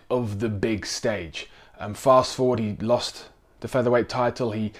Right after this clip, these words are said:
had a bout in two thousand eighteen where he broke his hand, wasn't able to train,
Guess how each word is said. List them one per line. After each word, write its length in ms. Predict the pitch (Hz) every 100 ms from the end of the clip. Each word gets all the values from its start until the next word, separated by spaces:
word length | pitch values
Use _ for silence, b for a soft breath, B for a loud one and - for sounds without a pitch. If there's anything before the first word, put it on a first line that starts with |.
| B
had 100 | 120
a 40 | 113
bout 260 | 117 113
in 100 | 113
two 160 | - 117
thousand 340 | 120 113 110
eighteen 300 | 113 107 117
where 100 | 107
he 60 | 101
broke 340 | 87 113 117
his 160 | 117 -
hand, 420 | - 113 120 127 B B B -
wasn't 240 | 113 117
able 160 | 110 104
to 100 | 107
train, 480 | - 123 113 113